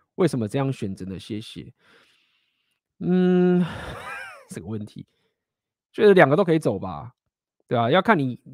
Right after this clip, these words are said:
看你怎么去定义长期关系，对不对？看你怎么定义长期关系这个经营，就是说你，我不会放弃走长期关系，这样讲好了，我不会是那种说我这辈子不会进入长期关系，这个不是，这个不是，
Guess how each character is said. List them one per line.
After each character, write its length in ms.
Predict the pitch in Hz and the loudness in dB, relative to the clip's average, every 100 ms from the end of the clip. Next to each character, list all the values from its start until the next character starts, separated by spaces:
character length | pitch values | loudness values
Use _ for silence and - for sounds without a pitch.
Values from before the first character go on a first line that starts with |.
| - | -2
看 120 | 208 | 2
你 80 | 170 | 2
怎 120 | 147 | 0
么 60 | |
去 80 | 123 | -2
定 240 | 156 160 151 | -2 -2 0
义 220 | 143 127 | 0 -2
长 220 | - 120 | -4 -8
期 160 | 117 117 | -8 -6
关 220 | 113 113 | -4 -6
系， 340 | 110 107 104 _ _ _ _ _ _ _ _ _ | -8 -12 -14 _ _ _ _ _ _ _ _ _
对 80 | - | -4
不 0 | |
对？ 100 | 110 | -2
看 120 | 185 | 0
你 80 | 151 | 0
怎 80 | 127 | -2
么 60 | |
定 160 | 113 135 | -4 -4
义 60 | 127 | -4
长 180 | 120 107 | -4 -6
期 100 | 113 | -6
关 200 | 113 110 | -6 -6
系 140 | 107 | -8
这 80 | 104 | -10
个 80 | 92 | -10
经 140 | 101 | -10
营， 40 | 101 | -8
就 80 | |
是 160 | 120 123 | -6 -6
说 380 | - 101 92 73 | -6 -6 -6 -8
你， 180 | 104 104 _ _ _ _ _ _ | -12 -14 _ _ _ _ _ _
我 160 | 135 120 | 4 6
不 160 | 139 | 8
会 120 | 196 | 8
放 220 | 208 214 175 | 8 6 4
弃 400 | - 208 147 120 | 0 0 0 -2
走 360 | - 107 98 | -6 -6 -6
长 160 | 78 110 | -6 -4
期 80 | 104 | -2
关 120 | 110 | -2
系， 60 | 113 | -2
这 80 | |
样 100 | 107 | -4
讲 140 | 104 101 | -6 -6
好 80 | 95 | -4
了， 60 | |
我 80 | 107 | -4
不 140 | 110 | 0
会 120 | 151 180 | 2 2
是 120 | 180 | 2
那 100 | 165 | 0
种 140 | 139 | 0
说 120 | 110 | 0
我 80 | 123 | -2
这 180 | 107 160 | 2 0
辈 120 | 175 | 2
子 100 | 135 | -2
不 120 | 117 | -2
会 100 | 123 | -4
进 100 | 123 | -2
入 60 | 123 | -4
长 180 | 117 104 | -6 -10
期 120 | 101 | -10
关 180 | 101 101 | -10 -12
系， 240 | - - - _ _ _ - | -14 -20 -20 _ _ _ -4
这 120 | 180 | -2
个 60 | |
不 120 | 143 131 | 0 -2
是， 340 | - 156 135 - _ _ _ _ _ _ | -2 -2 -2 -6 _ _ _ _ _ _
这 80 | 180 | 0
个 80 | 160 | 2
不 120 | 135 | 0
是， 420 | - 143 123 117 | -2 -4 -4 -6